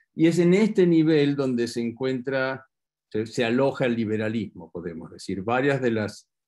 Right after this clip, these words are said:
tesis normativas que defienden Schmitt, que defiende Schmitt son compartidas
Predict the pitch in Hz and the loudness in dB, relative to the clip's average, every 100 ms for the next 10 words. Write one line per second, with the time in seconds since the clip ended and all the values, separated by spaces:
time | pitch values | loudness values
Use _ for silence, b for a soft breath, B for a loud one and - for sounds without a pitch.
0 | _ _ _ - 143 - 147 127 127 117 | _ _ _ 0 0 0 -2 0 0 2
1 | 113 107 110 151 143 123 113 104 123 117 | 0 0 0 0 0 -2 -4 -4 -4 -2
2 | 120 120 120 120 135 135 123 120 104 131 | -2 0 -2 -4 -8 -8 -6 -6 -4 -4
3 | 135 127 139 127 - _ _ _ _ _ | -4 -4 -4 -6 -10 _ _ _ _ _
4 | _ - 147 160 151 135 120 120 107 - | _ -4 -2 0 0 0 0 -2 -4 -4
5 | 139 131 131 127 123 | -2 0 2 0 -4